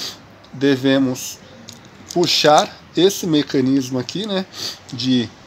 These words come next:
destravamento pra parte superior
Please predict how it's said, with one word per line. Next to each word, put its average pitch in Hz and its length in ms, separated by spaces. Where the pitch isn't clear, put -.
destravamento 143 960
pra 175 180
parte 139 460
superior 180 720